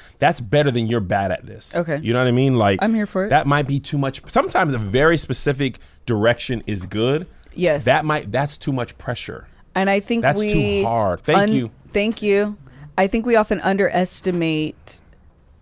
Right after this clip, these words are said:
Speaker 2: um,
Speaker 1: Oh, somebody also said
Speaker 2: how
Speaker 1: this.
Speaker 2: much direction your partner wants.
Speaker 1: Underestimate?
Speaker 2: Underestimate.
Speaker 1: Oh, man, give me a G P S to that climax.
Speaker 2: Yes.
Speaker 1: Turn right here.
Speaker 2: Yes.
Speaker 1: After this light, go forward.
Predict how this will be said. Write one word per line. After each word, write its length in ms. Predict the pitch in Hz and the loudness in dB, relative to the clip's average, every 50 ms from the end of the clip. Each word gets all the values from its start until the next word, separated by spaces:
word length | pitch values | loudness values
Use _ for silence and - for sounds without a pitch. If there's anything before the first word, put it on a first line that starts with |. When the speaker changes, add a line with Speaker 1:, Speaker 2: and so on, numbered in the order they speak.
| _ _ _ _ _ _ _ - | _ _ _ _ _ _ _ -6
Speaker 2:
um, 460 | 175 175 175 175 165 165 160 160 110 | -4 -2 -2 -2 -2 -2 0 0 0
Speaker 1:
Oh, 20 | |
somebody 300 | 92 - - 110 101 98 | 2 2 2 4 4 4
also 180 | 92 92 - - | 2 0 0 0
said 80 | - | 2
Speaker 2:
how 160 | 196 185 190 190 | 4 4 4 4
Speaker 1:
this. 80 | 190 190 | 2 2
Speaker 2:
much 600 | 185 190 185 - - - - - - - - - - - - - - - - - - 170 | 2 2 0 0 -4 -6 -8 -6 -8 -8 -10 -12 -18 -20 -20 -20 -20 -20 -20 -14 -6 0
direction 840 | 160 175 170 160 165 170 170 - - - 175 175 170 165 170 170 - - - - - - - - - - - - - - - | 0 2 2 2 2 0 0 -2 -4 -2 0 0 0 -2 -4 -8 -10 -14 -20 -20 -20 -20 -20 -20 -20 -20 -20 -20 -20 -16 -8
your 180 | - 170 170 170 | -4 -4 -4 -2
partner 340 | - - 180 135 139 160 151 | -2 -2 -2 0 0 -2 -2
wants. 520 | 156 135 135 120 - - - - - - - - - - - - - - - - - | -2 -4 -4 -6 -8 -10 -12 -12 -12 -14 -16 -20 -20 -20 -20 -20 -20 -20 -18 -8 -2
Speaker 1:
Underestimate? 680 | 107 120 123 135 127 135 - - 156 160 170 185 - - - | 0 2 2 2 2 0 0 -2 -4 -4 -4 -6 -8 -8 -4
Speaker 2:
Underestimate. 520 | - 180 180 175 165 147 151 - - - 254 339 | -2 0 0 2 2 0 0 0 2 4 6 6
Speaker 1:
Oh, 200 | 392 392 392 302 | 8 6 4 4
man, 320 | 277 339 370 381 349 240 | 2 2 2 2 2 2
give 180 | 185 - 453 453 | 2 2 2 4
me 100 | 466 440 | 2 2
a 100 | 320 180 | 2 2
G 200 | 147 143 233 349 | 2 2 0 0
P 200 | 370 - 339 311 | 2 2 2 2
S 240 | 349 349 311 330 - | 4 4 4 2 0
to 140 | - - 269 | -2 -2 0
that 240 | 254 269 285 285 - | 2 2 0 0 0
climax. 600 | - 262 226 214 175 147 120 101 - - - - | 0 2 2 2 2 2 0 -2 -4 -8 -8 -4
Speaker 2:
Yes. 440 | - 165 147 143 147 - - - - | -2 -2 -2 -2 -4 -6 -10 -10 -4
Speaker 1:
Turn 260 | - 226 254 294 302 | 2 4 4 4 6
right 200 | 269 262 254 240 | 4 4 2 2
here. 420 | 226 214 262 311 294 202 139 104 - - | 0 -2 -2 0 0 0 -2 -2 -4 -6
Speaker 2:
Yes. 240 | 165 165 160 147 143 | -4 -2 0 2 2
Speaker 1:
After 260 | 175 247 - - 196 | 2 2 0 0 -2
this 300 | 185 233 294 311 - - | -2 -2 -2 -4 -4 -2
light, 320 | 175 160 160 160 135 131 | 0 2 2 0 0 -2
go 160 | 143 185 202 | -4 -4 -4
forward. 520 | 190 - - 233 285 294 233 143 110 - | -4 -6 -4 -4 -2 -2 -2 -2 -4 -4